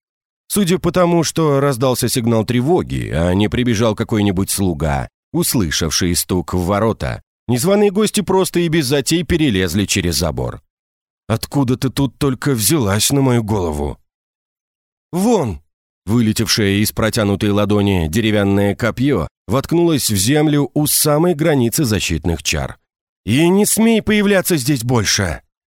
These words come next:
Дверь, ведущая в комнату дриады, приоткрылась, и я углядел, как Ксен, осторожно ступая, приблизился к своей младшей сестре и требовательно дернул ее за монументальную руку.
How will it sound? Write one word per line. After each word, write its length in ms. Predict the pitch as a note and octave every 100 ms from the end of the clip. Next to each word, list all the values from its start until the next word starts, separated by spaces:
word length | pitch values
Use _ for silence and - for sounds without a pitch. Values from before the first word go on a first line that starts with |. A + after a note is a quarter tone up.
| _ _ _ _ _ _ _ -
Дверь, 360 | A2+ F3+ A#2+
ведущая 460 | E2+ G2+ G2 - G2
в 80 | -
комнату 420 | A2+ G2+ F#2+ G#2+
дриады, 500 | G2 G#2+ G#2+ G#2 G#2
приоткрылась, 1040 | E2 G#2+ G2 - A#2 A#2+ C#2 A#1+ - - _
и 80 | F#2
я 400 | G2+ F#2+ F2 G2+
углядел, 640 | G2 G2 B2+ C3 D3 D2
как 360 | - E2 D#2+ -
Ксен, 520 | - - E3 A#2+ C2 - _ -
осторожно 540 | C#3 F#3 G2+ D#2+ F2+
ступая, 720 | F#2 A2+ - C3 B2 A#2 D#2+ -
приблизился 760 | - D3 B2+ A#2 A#2 E3 - E3+
к 60 | -
своей 280 | D3 B2+
младшей 480 | A2 F2 E2 - F2
сестре 640 | D#2+ F2+ D2+ - C2+ A#1+ - _
и 200 | F2+ G#2+
требовательно 680 | A2+ D3 F3+ F#3 F3+ F3+ F3
дернул 560 | B2+ A2+ C#3+ D3 D3 C#3+
ее 400 | A#2+ C#3 B2 B2
за 160 | B2
монументальную 800 | D3 C#3 B2 A2 - E2 D#2+ D#2+
руку. 540 | D2 A#1 - A#1 A1